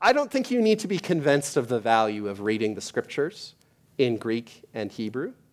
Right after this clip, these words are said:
This is an extremely important text. You don't want to have to rely on someone else's interpretation, however responsible, however well-informed. We've got great English translations to rely on.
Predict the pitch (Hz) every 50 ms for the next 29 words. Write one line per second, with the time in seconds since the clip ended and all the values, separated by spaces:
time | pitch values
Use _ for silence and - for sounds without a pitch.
0 | _ _ _ _ _ _ _ - 135 - - 131 120 127 107 95 - - - -
1 | 165 123 131 131 143 139 127 113 110 - - 123 - - 117 - - - 131 -
2 | - - - - - - _ _ _ _ _ _ _ - 117 127 143 135 165 170
3 | 190 - 143 131 131 139 139 - 156 131 131 135 127 - - 135 123 127 117 110
4 | 127 135 139 120 110 107 104 110 - - 110 101 107 107 104 104 107 120 - -
5 | 117 107 107 110 - - _ _ _ - 143 117 - 151 143 - 127 - - 175
6 | 180 - - - - 156 - - _ - - 120 127 180 202 208 202 196 190 -
7 | - 185 165 175 170 - 190 185 180 160 143 117 127 147 156 156 151 147 151 160
8 | 160 160 - - 147 143 156 165 180 - - - - - - 139 - 160 120 -
9 | - - 123 135 143 160 - - 147 147 151 156 - - - 156 147 147 143 131
10 | 135 135 135 139 - - 156 139 - - 123 113 117 110 107 113 123 139 156 180